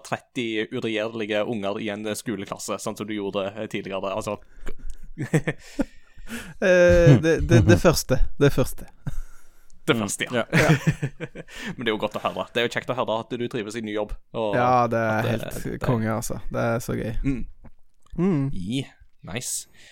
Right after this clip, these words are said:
Speaker 1: Nei, eh, jeg jobber jo fortsatt med studenter, og da betyr jo desember bare én ting, og det er eksamen, baby.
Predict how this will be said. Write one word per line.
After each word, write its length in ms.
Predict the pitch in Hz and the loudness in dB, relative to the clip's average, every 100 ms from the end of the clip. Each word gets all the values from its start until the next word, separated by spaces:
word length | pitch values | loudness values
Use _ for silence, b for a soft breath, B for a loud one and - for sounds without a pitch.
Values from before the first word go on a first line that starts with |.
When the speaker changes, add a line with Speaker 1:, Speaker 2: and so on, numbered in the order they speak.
| b b - | b b -4
Speaker 1:
Nei, 320 | 113 131 143 | 0 0 0
eh, 420 | 143 139 139 131 127 123 - B B B | 0 -2 -2 -4 -6 -10 -14 B B B
jeg 220 | - 131 | -6 -4
jobber 260 | 127 127 123 | 0 0 2
jo 100 | 131 | 2
fortsatt 460 | 147 147 - 170 160 | 0 0 0 -2 -4
med 440 | 160 156 156 156 147 | -4 -2 -4 -6 -8
studenter, 560 | - 170 151 151 202 185 | -2 0 0 4 4 6
og 160 | 165 147 | 4 4
da 80 | 147 | 2
betyr 300 | 151 135 113 | 0 0 0
jo 120 | 170 | 0
desember 460 | 165 147 156 175 143 | -2 -2 -2 0 0
bare 220 | 135 143 | 0 0
én 160 | 127 147 | -4 -4
ting, 200 | 170 185 | -6 -4
og 40 | |
det 140 | 139 143 | -4 -2
er 220 | 151 151 | 0 -2
eksamen, 380 | 151 185 214 196 | 0 0 0 0
baby. 320 | 180 175 220 | -2 -2 -2